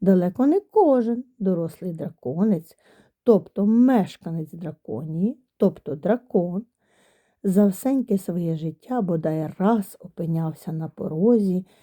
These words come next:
незліченних таємниць, що чаїв у собі універсат. А тут два маленькі дракончики-другокласники,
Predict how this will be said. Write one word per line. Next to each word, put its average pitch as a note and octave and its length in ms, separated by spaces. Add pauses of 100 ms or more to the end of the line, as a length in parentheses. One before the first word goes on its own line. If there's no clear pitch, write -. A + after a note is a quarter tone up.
(180)
незліченних E3+ 1120 (160)
таємниць, - 800 (560)
що - 220
чаїв D4+ 460 (100)
у - 80
собі A3 460 (100)
універсат. E3+ 800 (320)
А F#3+ 140 (100)
тут D#4+ 340 (500)
два C4+ 580
маленькі A#3+ 680
дракончики-другокласники, F#3+ 2000